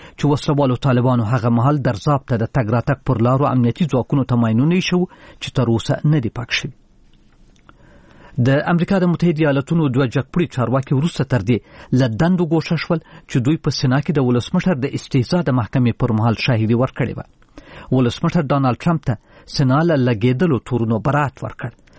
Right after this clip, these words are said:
الکساندر وینمن چې د ولسمشر ټرمپ او د اوکراین د ولسمشر ترمنځ یې د ټلیفوني مکالمې شاهدي ورکړې وه، پرون د امریکا د ملي امنیت په شورا کې د اوکراین د چارو د متخصص په توګه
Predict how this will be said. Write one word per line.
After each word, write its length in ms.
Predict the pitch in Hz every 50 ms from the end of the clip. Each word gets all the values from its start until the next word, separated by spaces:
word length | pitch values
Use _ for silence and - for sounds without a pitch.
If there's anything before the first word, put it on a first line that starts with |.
| - -
الکساندر 600 | - 117 113 113 - - 165 151 143 147 151 143 - - -
وینمن 440 | 139 143 160 165 165 165 165 170 170
چې 140 | - - 160
د 140 | 131 135 127
ولسمشر 480 | 123 123 127 - - 156 139 - 151 - -
ټرمپ 240 | - 175 180 156 165
او 80 | 151 123
د 60 | 117
اوکراین 340 | 127 120 - - 156 143 135
د 140 | 123 123 120
ولسمشر 420 | 120 117 - - 208 202 - 139
ترمنځ 420 | 131 - - 98 110 117 120 117 - -
یې 60 | 117 - - _ - - - - - 120
د 120 | 131 -
ټلیفوني 380 | - 143 139 123 - - 190 196
مکالمې 440 | 175 131 - - 127 120 120 127 120 - -
شاهدي 280 | 131 120 120 113 123
ورکړې 380 | 123 107 110 - - - 165 175
وه، 100 | 165 196 190 - _ - - - - -
پرون 260 | - 143 139 160 170
د 160 | 156 156 - 120
امریکا 280 | 127 113 - - 156
د 80 | 135 127
ملي 260 | 120 120 117 123 127 113
امنیت 240 | 117 120 117 -
په 140 | - - -
شورا 240 | - 127 117 117 131
کې 120 | - - 151
د 40 | 160
اوکراین 380 | 117 117 - - 156 151 151 123
د 160 | 120 - -
چارو 240 | 160 156 151 151 135
د 160 | 127 120 117
متخصص 480 | 113 - - - 135 131 - 190 - -
په 100 | - 123
توګه 260 | - - 113 92 -